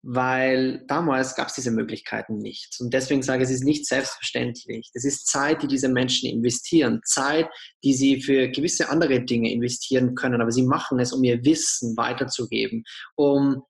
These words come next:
Menschen wie dich oder mich oder Steven größer wachsen zu lassen. Und wenn du eine einzige Sache hier jetzt mitnimmst, dann ist es immer die Sache,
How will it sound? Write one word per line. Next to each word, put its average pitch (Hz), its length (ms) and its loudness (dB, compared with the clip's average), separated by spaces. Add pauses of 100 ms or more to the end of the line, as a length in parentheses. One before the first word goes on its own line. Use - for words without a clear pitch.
Menschen 175 420 0
wie 147 160 2
dich - 400 0
oder 131 120 0
mich 147 540 0
oder 131 180 -2
Steven 139 760 -4 (340)
größer 143 560 0
wachsen 143 400 -2
zu 120 180 -4
lassen. 113 420 -4 (680)
Und 127 160 0
wenn 180 200 0
du 190 440 2
eine 185 300 0
einzige 156 380 0
Sache 120 760 -4
hier 151 340 4
jetzt 143 340 -2
mitnimmst, 113 640 -4
dann 131 120 -2
ist 131 180 -6
es 131 140 -4 (100)
immer 160 400 2
die 143 140 0
Sache, 143 640 -2